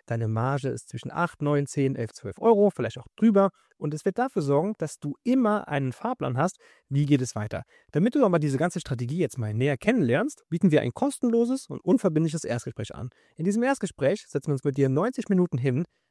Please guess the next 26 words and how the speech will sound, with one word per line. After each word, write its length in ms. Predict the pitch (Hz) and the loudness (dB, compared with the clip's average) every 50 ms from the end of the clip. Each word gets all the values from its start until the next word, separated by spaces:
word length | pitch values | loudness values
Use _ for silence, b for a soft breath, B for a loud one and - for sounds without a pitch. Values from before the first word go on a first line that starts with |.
| _ _ | _ _
arbeiten 400 | - 170 185 185 180 - - 160 | -2 0 0 2 0 0 -2 -4
eine 180 | 123 131 127 127 | -2 -2 -2 0
genaue 340 | 131 120 127 160 226 285 294 | 0 2 2 0 0 -2 -4
Strategie 540 | - - 196 147 - 135 131 151 156 123 | -4 -4 -4 -4 -4 -6 -6 -4 -2 -2
aus, 220 | 117 120 139 175 - - 139 | -2 -2 -2 -2 -4 -4 -4
die 60 | 139 | -2
du 100 | 135 151 | 0 2
genau 300 | 135 151 160 196 226 233 | 4 4 6 6 6 4
auf 80 | - - | 4 2
dich 160 | 233 - 220 | 0 -2 2
übertragen 480 | 180 175 151 - - 160 135 123 123 | 2 2 2 2 2 0 2 2 0
kannst, 400 | 113 117 117 151 214 254 - - b b b b _ _ - | 0 -2 -2 -2 -2 -4 -6 -12 b b b b _ _ -2
die 240 | 165 170 170 175 - | 0 0 0 0 0
mit 180 | 175 165 156 - | 0 -2 0 0
gerade 360 | 185 156 170 208 240 254 233 | -2 0 0 0 0 0 2
mal 240 | 220 208 208 196 - _ - | 2 2 2 0 -2 _ -4
einer 340 | 190 233 254 277 277 254 | -2 -2 0 0 -2 -4
Stunde 380 | 226 - - 233 226 220 208 208 | -6 -4 -2 0 0 0 0 -2
Zeit 340 | - - - 185 165 160 - | -4 -2 0 0 2 2 0
am 120 | 131 135 | -2 -4
Tag 380 | - - 131 123 147 175 - - - _ | -2 -2 -2 0 -2 -4 -6 -12 -14 _
in 220 | - 226 254 269 254 | 0 0 2 2 2
deinen 180 | 233 214 - | 2 0 0
Alltag 300 | 160 170 160 - 156 143 | -2 -2 -2 -2 -4 -4
integrierbar 500 | 139 120 147 143 - 226 240 185 135 123 | -4 -4 -4 -6 -2 0 2 2 2 2
ist, 220 | 131 170 214 - | 2 2 0 -2